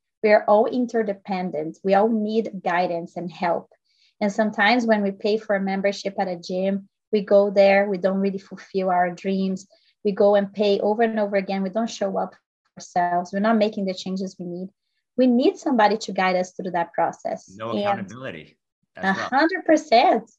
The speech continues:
Speaker 1: So accountability, transformation, sustain-, sustainable growth. The amount of money I personally invested in growth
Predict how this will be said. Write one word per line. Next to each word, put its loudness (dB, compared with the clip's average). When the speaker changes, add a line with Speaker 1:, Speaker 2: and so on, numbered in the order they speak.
Speaker 1:
So 2
accountability, 0
transformation, -2
sustain-, 0
sustainable 2
growth. -2
The 4
amount 0
of 2
money -4
I -2
personally -4
invested -2
in -2
growth -4